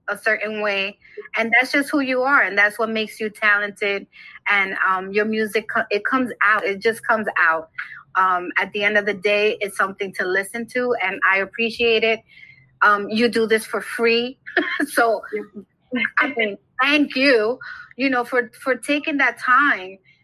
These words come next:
Speaker 1: and, and just doing that. That's amazing, you know, 'cause a lot of people won't do it for free. A lot of people like, "Nah, man, we crazy, you gotta pay me." But you,
Speaker 2: I'm
Speaker 1: you
Speaker 2: actually in the process also of working with someone out of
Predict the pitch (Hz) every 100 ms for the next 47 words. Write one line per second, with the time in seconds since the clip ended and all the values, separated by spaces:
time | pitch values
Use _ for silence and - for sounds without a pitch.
0 | _ 202 214 - 220 220 202 262 233 220
1 | 277 403 330 208 196 220 226 254 240 240
2 | 254 214 190 185 - 208 196 170 175 -
3 | - - 233 220 220 233 254 269 - 277
4 | 277 269 311 370 - 214 - 156 - _
5 | 208 233 247 247 269 269 262 262 285 370
6 | 381 359 349 359 370 359 359 349 349 370
7 | 370 381 381 381 359 320 - 339 339 370
8 | 392 - _ _ _ _ _ - 254 247
9 | 285 277 269 - - 370 359 330 277 294
10 | 262 254 247 254 285 - 254 247 262 240
11 | - 208 220 240 233 220 214 220 208 208
12 | 202 202